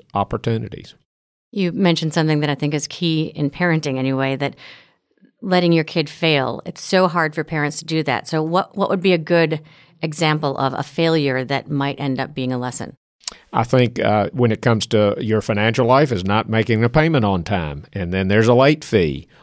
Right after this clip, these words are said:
Speaker 1: or you don't have enough money to pay that bill. How do you figure it out? Uh, now, no parent wants it to go to a point where it's gonna be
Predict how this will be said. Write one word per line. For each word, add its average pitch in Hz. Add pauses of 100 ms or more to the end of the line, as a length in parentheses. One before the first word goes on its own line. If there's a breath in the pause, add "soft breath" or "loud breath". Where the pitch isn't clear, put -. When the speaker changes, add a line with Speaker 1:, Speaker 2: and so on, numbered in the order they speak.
(140 soft breath)
Speaker 1:
or 107
you 98
don't 110
have 117
enough 120
money 123
to 127
pay 160
that 104
bill. 78
How 90
do 98
you 92
figure 110
it 113
out? 120 (400 soft breath)
Uh, 92
now, 135
no 151
parent 131
wants 113
it 107
to 107
go 107
to 107
a 95
point 113
where 107
it's 92
gonna 104
be 92